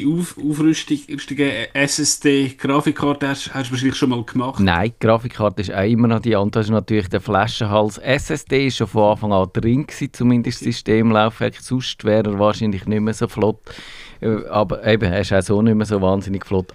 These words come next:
Speaker 2: Aber ja, ich habe das natürlich in anderen Bereichen schon. Aber auch da probiere ich eben vor allem ein bisschen vorausschauend zu kaufen und,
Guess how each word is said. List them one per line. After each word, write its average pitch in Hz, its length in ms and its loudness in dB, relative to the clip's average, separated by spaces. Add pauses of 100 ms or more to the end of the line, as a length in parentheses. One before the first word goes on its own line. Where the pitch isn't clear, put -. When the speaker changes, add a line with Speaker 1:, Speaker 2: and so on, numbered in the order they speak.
Speaker 2:
Aber 143 460 0
ja, 107 360 2
ich - 200 -6
habe 123 120 0
das 123 140 -8
natürlich 123 340 -2
in 113 120 4
anderen 110 380 2
Bereichen 101 440 0
schon. 110 440 0 (640)
Aber 104 340 2
auch 107 80 2
da 92 200 2
probiere 107 540 0
ich 107 180 -4
eben 110 260 2 (340)
vor 127 300 0
allem 117 220 4
ein 123 60 -6
bisschen 110 520 -2
vorausschauend 113 1160 2
zu - 160 -8
kaufen 107 520 0
und, 110 500 0